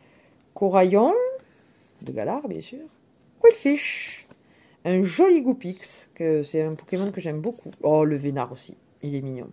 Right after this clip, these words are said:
Mais alors, par contre, euh, on en parle de le Vénard à côté des arbres, quoi.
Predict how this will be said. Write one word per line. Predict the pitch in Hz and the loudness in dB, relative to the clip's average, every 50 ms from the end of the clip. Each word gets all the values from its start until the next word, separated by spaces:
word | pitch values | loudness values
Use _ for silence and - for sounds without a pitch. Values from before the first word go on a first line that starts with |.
| - - - - - - - | -20 -20 -20 -20 -20 -8 0
Mais | - 220 | 4 4
alors, | 247 247 | 6 6
par | 247 302 302 - | 6 4 4 4
contre, | - 320 339 330 - 330 330 330 - - - - - - | 2 2 2 0 0 -2 -2 -2 -4 -14 -20 -16 -4 0
euh, | 190 202 - | 0 2 4
on | 220 233 | 4 4
en | 233 240 | 4 6
parle | 233 311 330 349 359 381 370 277 | 6 6 6 6 6 4 4 4
de | 226 233 | 4 2
le | 214 214 220 | 4 4 4
Vénard | 220 220 233 226 247 269 254 | 4 4 4 4 4 4 2
à | 247 | 0
côté | 247 214 202 214 202 | 0 -2 -2 -2 -2
des | 180 190 185 226 | -2 2 2 2
arbres, | 285 294 285 - 320 | 2 2 0 -4 -4
quoi. | - - 294 339 349 | -2 -2 -2 -2 -4